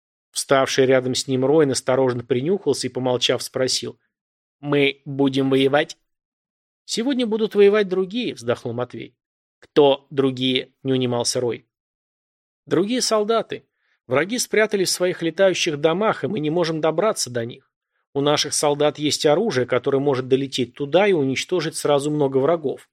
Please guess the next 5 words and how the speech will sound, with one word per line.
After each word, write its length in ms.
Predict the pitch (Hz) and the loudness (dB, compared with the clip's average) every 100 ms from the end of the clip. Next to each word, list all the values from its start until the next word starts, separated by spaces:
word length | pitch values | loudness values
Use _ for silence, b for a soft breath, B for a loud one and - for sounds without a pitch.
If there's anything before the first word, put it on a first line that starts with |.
| _ _ | _ _
старательно 600 | - - 123 135 151 160 | -20 -2 0 2 0 -6
пояснил 440 | 123 123 113 131 127 | -4 -4 -4 -6 -4
Матвей. 440 | 143 139 117 - _ _ _ _ _ _ | -4 -4 -8 -8 _ _ _ _ _ _
«Какое 500 | - 147 - 170 131 | -2 -2 4 6 6
оружие?» 480 | 131 131 120 127 135 | 4 0 0 -2 -2